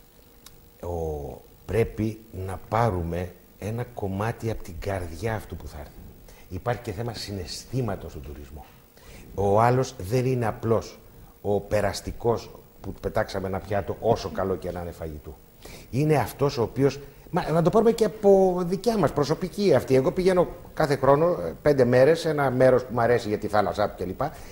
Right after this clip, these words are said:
Και έχει τριάντα, σαράντα, πόσες, ε, ταβέρνες. Πηγαίνω στην ίδια. Μου έχει πάρει, μου έχει κλέψει την καρδιά.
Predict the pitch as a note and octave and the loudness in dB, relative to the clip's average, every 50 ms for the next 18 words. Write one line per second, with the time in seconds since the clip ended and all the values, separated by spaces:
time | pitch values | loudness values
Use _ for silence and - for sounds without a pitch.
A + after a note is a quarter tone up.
0 | - - - F#3+ G3+ G#3 E3 F#3 F3+ E3+ D3 - - - - - - D3+ D3+ E3 | -12 0 6 8 8 8 8 6 4 4 2 0 -4 -14 -8 -2 2 6 6 8
1 | F3 E3 C3+ C3 A2+ G2 F2+ F2 - G#2 B2 C#3 C3 G2+ G2 F#2 - G#2 G#2 - | 8 8 8 8 8 8 6 4 4 4 6 6 6 6 4 0 0 -2 -6 -6
2 | E2 D#2 - F2+ - - F#2 F2 D#2+ G2 F#2+ F2+ B2 D#3+ E3+ - - - - - | -8 -10 -10 -8 -2 0 0 2 4 2 2 2 0 -2 -2 -4 -10 -16 -18 -20
3 | - - - - F#3+ F#3+ F3+ A#3+ B3 B3 A#3+ A3+ - - A3+ A#3 A#3 A#3+ A#3+ A3+ | -20 -16 -8 -4 -2 2 6 6 6 8 6 4 2 0 0 2 2 2 2 2
4 | G3+ D#3+ B2+ G2+ F2 - - - - - - - D#3+ G3+ A3+ G#3 - - - F#3 | 2 2 0 -2 -2 -2 -4 -10 -16 -14 -8 -4 0 0 0 0 -2 -6 -6 -4
5 | G3 G#3+ G#3+ G#3 G#3 - - D#3 E3 E3+ F#3 - - - D#3 F3+ F3+ F3+ - F3+ | -2 -2 -2 -4 -6 -8 -8 -8 -8 -8 -8 -10 -8 -6 -4 -4 -4 -6 -8 -12
6 | E3 - D3+ C3 C#3 C3+ B2 - A#2+ A#2 C3+ B2 - | -10 -10 -8 -6 -4 -4 -4 -4 -4 -4 -4 -4 -6